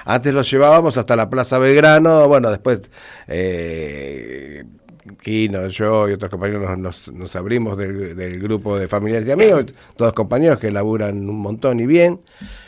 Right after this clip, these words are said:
Este, y bueno,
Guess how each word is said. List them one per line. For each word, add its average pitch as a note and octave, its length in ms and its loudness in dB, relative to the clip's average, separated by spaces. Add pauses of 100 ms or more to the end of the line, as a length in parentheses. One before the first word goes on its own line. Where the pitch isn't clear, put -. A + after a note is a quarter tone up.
Este, D#2+ 1120 -8 (1000)
y E2+ 920 -8
bueno, B2 400 -2